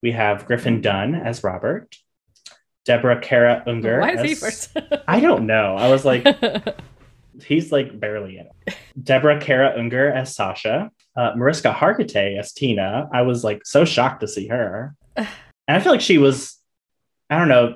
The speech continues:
Speaker 1: I don't know. I feel like I'm biased maybe 'cause I really like her, but I feel like she was the best in the scene. She was so magnetic.
Speaker 2: <laughs> Was she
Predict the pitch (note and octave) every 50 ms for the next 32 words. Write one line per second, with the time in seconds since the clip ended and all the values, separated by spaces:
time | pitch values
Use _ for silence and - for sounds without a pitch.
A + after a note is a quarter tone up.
0 | _ _ _ _ _ _ _ _ _ _ _ _ - A#2+ A2 G2+ F#2 E2+ - C3
1 | C#3+ C#3+ - C#3+ B2+ - A2+ A#2 G#2+ G#2 G#2 G2+ G#2 A#2 B2 - - - C3+ C#3
2 | D3 D3 D3 C#3+ B2 G#2 G#2 G#2 G#2+ G#2 G2+ F#2+ F#2+ G2 - - C3+ C#3 C#3 -
3 | G#2 - - G#2+ - B2+ A2 F2+ - - A2+ G#2 G#2 G2+ - - - - - -
4 | - - - - - E2 D#2 F2 G#2+ - - A2+ G#2+ - - - A2+ - - F2+
5 | - G2 - - - - _ - - - _ _ _ _ _ _ _ _ _ -
6 | G3+ F#3 - - A#3+ - F3 G#3 A3 A3 - G#3+ G3+ F#3+ F#3 F3+